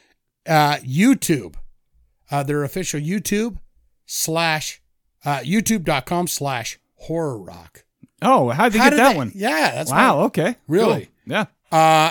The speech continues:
Speaker 1: how many billions of people, uh, on the internet, uh, and on YouTube, and they've got horror rock?
Speaker 2: They got slash horror rock.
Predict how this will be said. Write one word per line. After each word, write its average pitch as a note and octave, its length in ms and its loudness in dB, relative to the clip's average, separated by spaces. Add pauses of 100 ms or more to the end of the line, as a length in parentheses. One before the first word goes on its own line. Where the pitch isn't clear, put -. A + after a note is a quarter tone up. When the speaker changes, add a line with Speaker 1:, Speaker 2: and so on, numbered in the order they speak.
Speaker 1:
how G3 140 -2
many A3+ 180 -2
billions E3+ 540 -4
of E3 100 -10
people, F#3+ 560 -8
uh, C#3 260 -6
on D3 140 -4
the D#3 160 -6
internet, D3 500 -6 (460)
uh, B2 280 -6 (260)
and C#3 160 -4
on C#3 180 -4
YouTube, B2+ 460 -6 (100)
and C3 140 -6
they've C3 120 -6
got B2+ 400 -8
horror C3+ 300 -4
rock? F#2 240 -14
Speaker 2:
They D3 80 -6
got D#3+ 140 -2
slash F#3+ 340 4
horror F3 300 0
rock. F#2+ 280 -6